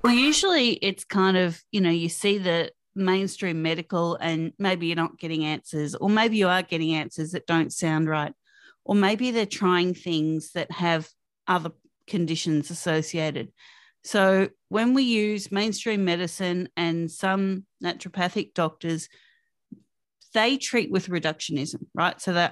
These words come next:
isolate the symptom. They isolate a system of the body. They look at, you know, X Y Z is one problem. You kind of wanna go more natural, more holistic if you wanna get to the root cause, as I said,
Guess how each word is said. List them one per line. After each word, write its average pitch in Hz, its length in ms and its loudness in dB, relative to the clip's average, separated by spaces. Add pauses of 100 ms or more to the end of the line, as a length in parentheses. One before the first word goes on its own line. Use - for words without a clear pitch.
isolate 185 680 0 (280)
the 180 60 -4
symptom. - 600 -2 (420)
They 165 160 0
isolate 175 760 0 (180)
a 170 140 0
system 165 460 -4
of 156 120 -2
the 165 100 -2
body. 151 420 -2 (500)
They 180 160 2
look 214 260 0
at, 175 160 -2 (640)
you 196 100 2
know, 156 160 0
X - 220 -8
Y 185 160 2
Z 170 260 0
is 160 220 -2
one 165 360 2
problem. 160 600 -4 (280)
You 202 300 -2
kind 277 280 4
of 349 120 2
wanna 220 420 2
go 180 600 2
more 165 340 2
natural, 165 520 -4
more 165 280 2
holistic 175 680 -4 (300)
if 170 200 -6
you 208 80 0
wanna 196 160 4
get - 160 -2
to - 100 -8
the 160 100 -6
root 156 220 -2
cause, 185 380 0
as 139 160 -6
I 143 80 -2
said, - 380 -4